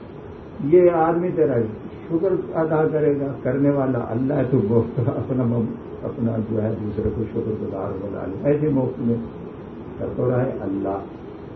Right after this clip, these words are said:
ایسے موقع پر میرا خیال یہ ہے کہ اگر میں کہیں لکھوں، میں تو کسی کو دیکھتا ہی نہیں ہوں، نہ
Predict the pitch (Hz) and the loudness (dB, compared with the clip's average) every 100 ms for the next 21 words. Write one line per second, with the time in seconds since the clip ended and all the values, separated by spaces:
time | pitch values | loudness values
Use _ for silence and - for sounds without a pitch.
0 | - - - - - - - - - - | -14 -14 -14 -14 -14 -14 -14 -14 -14 -14
1 | - - - - - - - - - - | -14 -14 -14 -14 -14 -14 -14 -14 -14 -14
2 | - - - - - - - - 113 147 | -14 -14 -14 -16 -16 -16 -14 -8 0 4
3 | 220 208 180 175 185 185 185 151 127 - | 6 8 6 6 6 6 6 4 4 6
4 | 190 196 180 170 170 160 156 160 156 - | 6 6 6 6 8 8 8 8 4 2
5 | 151 170 139 120 120 156 170 - 170 165 | 2 2 6 6 6 4 0 4 4 6
6 | 160 151 147 151 135 147 147 151 147 147 | 6 4 4 4 6 4 2 2 2 2
7 | 156 120 110 - 139 143 139 143 | 2 4 2 2 4 6 8 6